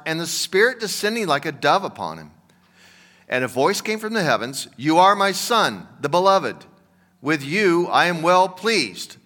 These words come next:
The Gospel of Mark, chapter one, verses nine through eleven. And then here we go, Matthew chapter four, verse eighteen.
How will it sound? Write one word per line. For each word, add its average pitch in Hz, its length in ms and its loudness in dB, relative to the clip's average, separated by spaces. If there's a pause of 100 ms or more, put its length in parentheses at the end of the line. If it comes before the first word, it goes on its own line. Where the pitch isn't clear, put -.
(140)
The 113 80 -16
Gospel 117 420 -4
of 113 60 -6
Mark, 160 260 0
chapter 113 300 -4
one, 135 240 -6
verses 110 320 -8
nine 113 200 -4
through 110 140 -12
eleven. 147 380 -2 (240)
And 139 160 0
then 156 160 2
here 165 180 0
we 175 120 -2
go, 143 200 2
Matthew 135 380 -2
chapter 127 360 -2
four, 175 440 2 (400)
verse 120 220 -2
eighteen. 120 640 -6